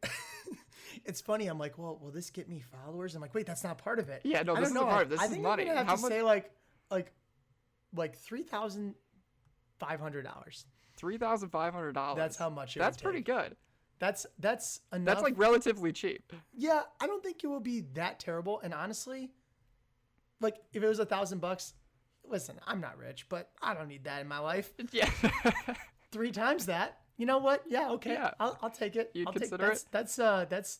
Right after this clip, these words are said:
Speaker 1: that'd help my life. That'd be good.
Speaker 2: Uh, okay. All right. That's solid. What about wh-, where would, okay, wh-, so how much less would it be if it hit you in the thigh like you were originally wanting?
Speaker 1: Like, th-, honestly, uh, in the thigh, I think it would probably, I'd be, like, a thousand bucks.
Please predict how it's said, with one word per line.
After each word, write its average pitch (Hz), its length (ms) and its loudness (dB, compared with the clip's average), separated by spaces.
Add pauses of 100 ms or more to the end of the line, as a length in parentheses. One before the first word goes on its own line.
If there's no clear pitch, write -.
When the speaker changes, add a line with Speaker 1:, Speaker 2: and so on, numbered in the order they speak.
Speaker 1:
that'd 214 200 -4
help 202 160 -2
my 180 80 -2
life. 165 360 -4
That'd 180 140 -8
be - 80 -10
good. 180 280 -4 (260)
Speaker 2:
Uh, 185 60 2
okay. 143 240 0 (180)
All 226 80 2
right. 165 160 2
That's 202 160 -4
solid. 143 300 2 (200)
What 180 140 4
about 208 320 4
wh-, 147 640 -8
where 196 200 2
would, 214 440 0 (1080)
okay, 170 260 4
wh-, 147 220 -2
so - 140 -4
how 190 120 2
much 220 220 0
less 151 360 -2
would 147 100 -4
it 131 100 -4
be 139 140 -4
if 127 100 -6
it 110 60 -14
hit 131 160 -10
you 117 120 -8
in 104 60 -12
the - 80 -16
thigh 117 340 -2
like 113 140 -16
you 120 100 -8
were 107 60 -12
originally 110 400 -12
wanting? - 260 -8
Speaker 1:
Like, 262 220 4 (100)
th-, - 160 -12
honestly, 202 600 -4 (320)
uh, 190 60 -8 (100)
in 196 100 -2
the 196 80 -2
thigh, 151 440 0
I 147 80 -8
think 220 280 -6
it 202 60 -2
would 143 260 -4
probably, 147 380 -6 (100)
I'd 151 160 -6
be, 147 120 -6
like, 123 120 -8
a 123 60 -14
thousand 123 400 -10
bucks. - 340 -18